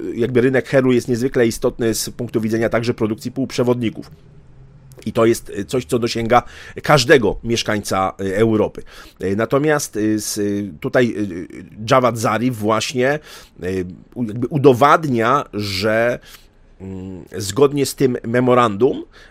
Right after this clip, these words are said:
y, Iran wspólnie z Omanem oraz z innymi państwami regionu Zatoki Perskiej jest odpowiedzialny,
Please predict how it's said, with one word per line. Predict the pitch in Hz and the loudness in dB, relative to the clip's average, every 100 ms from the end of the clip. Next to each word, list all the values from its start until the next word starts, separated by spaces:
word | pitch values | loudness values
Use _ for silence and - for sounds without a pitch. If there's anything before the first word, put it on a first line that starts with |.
| _ | _
y, | - 92 - | -8 -6 0
Iran | 147 156 165 | 4 4 4
wspólnie | 151 - - 175 156 135 | -2 -8 0 2 4 2
z | 120 | 2
Omanem | 135 131 143 120 107 | 0 4 4 4 0
oraz | 101 110 110 | 0 0 0
z | 117 | -2
innymi | 139 208 147 | 0 0 0
państwami | 113 113 - 117 107 101 | 0 -4 -2 -4 0 0
regionu | 104 110 107 | 2 0 0
Zatoki | 104 - - 101 | 0 -2 -6 -6
Perskiej | 101 92 - 208 131 | -4 -4 -4 -4 0
jest | 156 - | 0 0
odpowiedzialny, | 131 - 127 110 110 110 117 120 | -6 -4 -2 0 2 2 0 -2